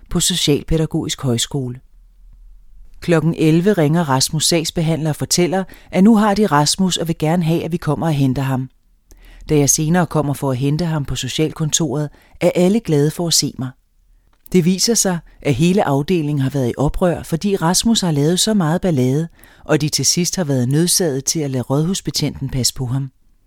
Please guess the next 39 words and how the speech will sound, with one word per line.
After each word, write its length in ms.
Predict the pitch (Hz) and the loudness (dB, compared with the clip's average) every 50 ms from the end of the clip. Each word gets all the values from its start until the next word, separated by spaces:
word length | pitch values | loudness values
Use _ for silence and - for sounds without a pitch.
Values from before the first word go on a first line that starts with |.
| _ _ _ _ _ _ _ _ _ _ _ _ - | _ _ _ _ _ _ _ _ _ _ _ _ -10
Vi 140 | - - 185 | -2 -2 -2
kører 240 | - - 208 202 190 | 2 4 4 6 6
hjem 220 | 196 208 202 202 | 6 4 4 2
til 140 | - - 233 | 0 -2 -2
Granhøjen 580 | - - 151 147 160 160 160 180 175 165 160 160 | 0 0 0 2 2 2 0 0 0 0 0 0
uden 200 | 147 143 156 156 | 0 0 -2 -2
problemer. 520 | - - 180 - 147 131 120 - 135 127 127 _ _ _ _ _ _ _ _ _ _ _ - - - - - - | -4 -6 -4 -2 -2 -2 -2 -4 -8 -10 -10 _ _ _ _ _ _ _ _ _ _ _ -20 -20 -20 -20 -8 -2
I 100 | 180 185 | 0 2
løbet 360 | 180 180 196 208 214 247 254 220 | 4 6 4 4 4 2 2 2
af 160 | 165 143 - | 2 2 2
resten 280 | - 143 143 - - | 0 0 0 0 -2
af 80 | 160 - | -2 0
dagen, 380 | - 143 143 - - 160 165 - _ _ - | 0 0 0 0 -2 -8 -12 -12 _ _ -8
som 220 | - - 160 160 | -2 0 2 4
jeg 100 | 160 151 | 4 2
udelukkende 580 | 120 151 151 175 185 180 165 147 135 - 147 143 | 2 2 2 2 4 4 4 2 2 0 -4 -4
bliver 200 | - 147 143 135 | -2 0 0 2
nødt 260 | 135 139 151 - - | 2 2 0 0 -2
til 120 | - 170 | -2 -4
at 80 | 160 135 | -4 -4
bruge 240 | - - 135 143 151 | -4 -4 -4 -4 -2
på 140 | - 151 127 | -2 -4 -2
Rasmus, 600 | 117 113 123 - - - 160 156 - - - - - _ - - - - - - | -2 -2 -2 -2 -2 -2 -4 -6 -6 -10 -12 -14 -16 _ -20 -20 -20 -20 -12 -2
laver 260 | 156 165 160 160 165 | 2 4 4 6 6
jeg 160 | 165 160 156 | 4 4 4
cykel 380 | 147 - - 175 165 - 214 202 | 4 4 2 2 2 0 -2 0
sammen 340 | - - 160 - - 160 156 | 0 0 -2 -2 -2 -2 0
med 120 | 139 123 | 0 0
ham, 260 | 123 123 135 143 143 - _ - - - - | 0 0 -2 -4 -6 -10 _ -20 -20 -16 -8
som 160 | - - 170 151 | -4 -2 0 2
han 120 | 151 147 | 2 2
kan 120 | 151 160 | 0 -2
få 180 | - - 135 87 | -4 -2 -4 -4
at 80 | - - | -4 -6
køre 280 | - - 127 123 131 | -6 -4 -4 -4 -4
på. 260 | - - 143 120 - _ _ _ - - - - - _ _ _ _ - | -4 -8 -10 -10 -10 _ _ _ -20 -20 -20 -20 -20 _ _ _ _ -6
Senere 500 | - - - 185 180 190 208 233 220 175 | -2 2 4 4 6 6 6 4 4 4
efter 200 | 143 - - 131 | 0 -2 -4 -8
fyraften 680 | - - 160 156 165 165 160 143 - - - - 127 | -6 -2 0 0 0 0 0 -2 -4 -8 -12 -12 -12